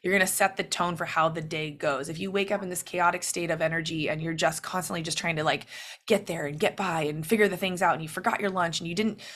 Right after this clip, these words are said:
you know, make time in your schedule to go to the bathroom or take a break or go outside, like, I loved doing hair when I created space in my day for a thirty-minute lunch to, like, leave this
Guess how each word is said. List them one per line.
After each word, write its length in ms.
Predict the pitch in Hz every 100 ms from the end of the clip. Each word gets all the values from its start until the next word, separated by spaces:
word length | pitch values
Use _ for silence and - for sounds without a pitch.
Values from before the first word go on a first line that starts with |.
| - _ -
you 100 | 190
know, 200 | 156 160
make 340 | - 202 202
time 300 | - 208 202
in 40 |
your 120 | 185 175
schedule 320 | - 185 180
to 80 | 170
go 120 | 180
to 60 |
the 80 | 190
bathroom 420 | 175 185 175 165
or 40 | 156
take 240 | - 202
a 40 | 190
break 300 | 185 185 160
or 40 |
go 200 | 156 190
outside, 540 | 196 190 190 175 165
like, 260 | 160 156 - - - - -
I 180 | 202 277
loved 640 | 208 175 165 180 190 190 -
doing 240 | 175 165
hair 460 | 156 151 156 208 247
when 180 | 180 180
I 120 | 170
created 420 | - 175 170 165
space 320 | - 165 170
in 80 | 175
my 160 | 165 156
day 320 | 156 147 175
for 420 | - 160 160 -
a 40 | 156
thirty-minute 460 | 165 165 160 156
lunch 400 | 143 120 - - - - -
to, 80 | 220
like, 200 | 202 180
leave 500 | 170 190 196 214 202
this 240 | 202 -